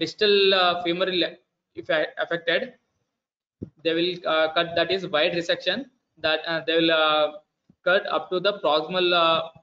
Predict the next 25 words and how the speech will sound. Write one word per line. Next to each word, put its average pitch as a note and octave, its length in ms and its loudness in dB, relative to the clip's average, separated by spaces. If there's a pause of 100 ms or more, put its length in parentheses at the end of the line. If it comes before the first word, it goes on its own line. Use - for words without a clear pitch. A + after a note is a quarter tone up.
mm, E3+ 180 -12 (460)
proximal D#3+ 340 -4
fiber F#3+ 340 -4 (100)
and E3 260 -6
proximal D3+ 340 0
tibia E3+ 220 0
up - 180 -2
to E3+ 240 -2
this. F3 240 -6 (440)
They E3+ 100 2
will E3+ 200 -2
remove G3 400 -2
this E3 140 -4
part, F#3+ 320 0 (220)
and, D#3+ 220 -4
uh, D3+ 320 2 (460)
the D#3+ 200 0
remaining G#3+ 500 -2
part F3+ 340 0
will E3+ 100 -6
connected E3+ 460 -4
to F3+ 60 -6
the G#3 120 -4
proximal D#3 480 -4
femur. C3+ 260 -12